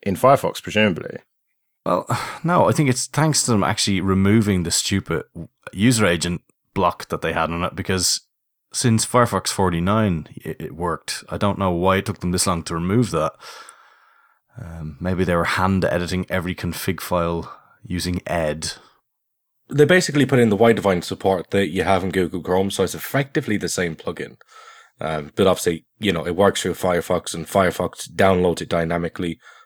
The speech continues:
Speaker 3: when it needs it. But as you said, it, it's been supported in Firefox itself for ages now. And people have been <laughs> ragging on them. It's like, "Can, can we just please have it in Firefox, please?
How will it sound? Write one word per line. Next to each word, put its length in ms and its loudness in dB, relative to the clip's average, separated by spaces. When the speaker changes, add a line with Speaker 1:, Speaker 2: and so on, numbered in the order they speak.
Speaker 3:
when 240 4
it 80 -2
needs 280 0
it. 160 2
But 100 4
as 100 6
you 60 2
said, 220 4
it, 180 -4
it's 160 2
been 180 4
supported 460 2
in 80 -4
Firefox 480 2
itself 380 -2
for 360 -6
ages 580 -2
now. 240 -10
And 300 0
people 240 4
have 80 4
been 180 4
<laughs> 20 2
ragging 300 4
on 120 2
them. 100 -4
It's 80 -4
like, 160 0
"Can, 220 -2
can 140 -2
we 60 0
just 200 -4
please 200 -2
have 160 -2
it 80 -8
in 80 -14
Firefox, 420 -8
please? 280 -6